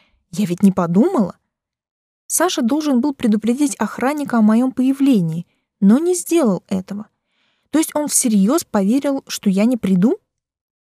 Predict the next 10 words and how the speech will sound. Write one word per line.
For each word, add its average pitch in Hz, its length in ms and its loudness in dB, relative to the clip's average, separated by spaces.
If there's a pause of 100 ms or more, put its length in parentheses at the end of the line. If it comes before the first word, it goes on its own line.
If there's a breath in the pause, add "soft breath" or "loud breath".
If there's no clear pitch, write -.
(220)
Значит, 185 480 -2 (180)
деньги 196 380 4
были 226 260 2
не 196 180 6
взяткой 202 480 -2
в - 60 -14
качестве 220 460 -4
давления 196 580 2
на 190 180 2
совесть? 277 640 -4